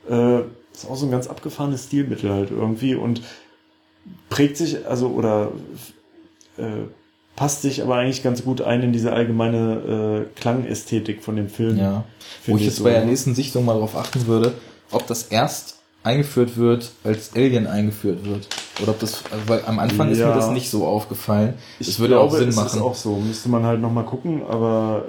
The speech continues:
Speaker 1: äh, ich glaube tatsächlich, dass es,
Speaker 2: Ja.
Speaker 1: dass es so ist. Aber, also wie gesagt, es ist einfach ein Film, der, finde ich, äh, visuell und akustisch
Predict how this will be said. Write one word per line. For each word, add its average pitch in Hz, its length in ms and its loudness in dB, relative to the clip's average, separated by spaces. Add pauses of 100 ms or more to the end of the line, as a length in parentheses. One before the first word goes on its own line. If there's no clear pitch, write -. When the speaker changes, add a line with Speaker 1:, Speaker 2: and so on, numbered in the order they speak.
Speaker 1:
äh, 113 300 0
ich - 180 -14
glaube 113 280 0
tatsächlich, 117 540 -6
dass 110 180 -6
es, - 380 -12 (380)
Speaker 2:
Ja. 101 220 2
Speaker 1:
dass 110 180 0
es 107 120 -8
so 120 100 -4
ist. - 240 -6
Aber, 113 360 2 (500)
also 127 180 2
wie 160 60 6
gesagt, 143 300 6
es 107 80 -10
ist - 60 -6
einfach 131 220 -2
ein 127 120 0
Film, 147 320 4
der, 123 200 4
finde 127 220 -2
ich, - 280 -4
äh, 113 240 0
visuell 123 640 2
und 123 280 -2
akustisch - 800 -6